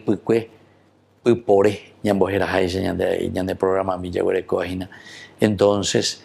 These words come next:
lo que ellos nos han dejado, lo que ellos nos han regalado,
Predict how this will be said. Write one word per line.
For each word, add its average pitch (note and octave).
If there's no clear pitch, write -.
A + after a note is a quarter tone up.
lo A#2
que A2+
ellos C3
nos G2+
han A#2
dejado, G2
lo A#2
que A2
ellos G2
nos G2
han A2
regalado, F2+